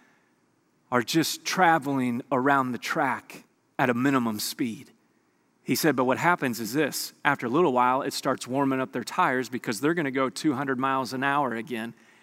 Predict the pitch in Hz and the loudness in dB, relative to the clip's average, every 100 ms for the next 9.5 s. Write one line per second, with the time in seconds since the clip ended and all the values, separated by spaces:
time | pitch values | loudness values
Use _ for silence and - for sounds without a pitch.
0 | _ _ _ 117 117 175 214 - 151 139 | _ _ _ -2 2 4 4 2 2 2
1 | 131 - - - _ _ _ _ _ _ | 0 0 -8 -12 _ _ _ _ _ _
2 | _ _ _ _ _ _ - 147 170 147 | _ _ _ _ _ _ -2 0 2 2
3 | 131 - _ _ - - 143 139 170 196 | 0 -8 _ _ -10 -4 2 4 6 6
4 | 190 185 180 131 110 92 - _ _ _ | 6 6 4 2 0 -8 -16 _ _ _
5 | _ - 139 - - - 175 156 143 117 | _ -2 -2 -2 -4 2 4 6 2 -2
6 | - - 131 - 165 156 - - 120 135 | -6 -4 -6 -2 0 0 -2 -4 0 0
7 | 123 110 - - - - _ _ _ _ | 0 -2 -4 -6 -10 -16 _ _ _ _
8 | _ - 156 131 139 170 156 139 - - | _ 2 2 4 2 4 4 2 0 2
9 | 170 165 135 127 131 | 4 4 2 0 -2